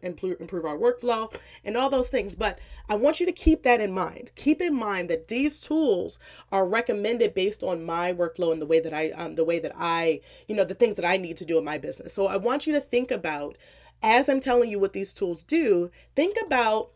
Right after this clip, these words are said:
how, what kind of things you would need them to do in your business. Think about where you're stuck. Think about the things that you're still doing manually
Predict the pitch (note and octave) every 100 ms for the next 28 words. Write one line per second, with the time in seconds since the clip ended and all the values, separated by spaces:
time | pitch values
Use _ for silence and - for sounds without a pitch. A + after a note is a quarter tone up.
0 | _ - - A#3+ A#3+ A#3+ G3+ B3+ E4+ C#4
1 | B3 C4+ B3 G3 G#3+ G#3 G3 G3+ G3 F#3
2 | F#3 F3 E3 D#3 D#3 D3 - - - -
3 | C4 D#4+ D4+ A#3+ G3 A3+ G3 F3 - -
4 | - - C4 C#4 C#4 B3 A#3+ G#3+ G#3 G3+
5 | - - - F#3+ F3+ G3+ - G3+ F#3+ F3+
6 | E3 F#3 G3 G3 F#3 F3+ E3 D3+ C#3+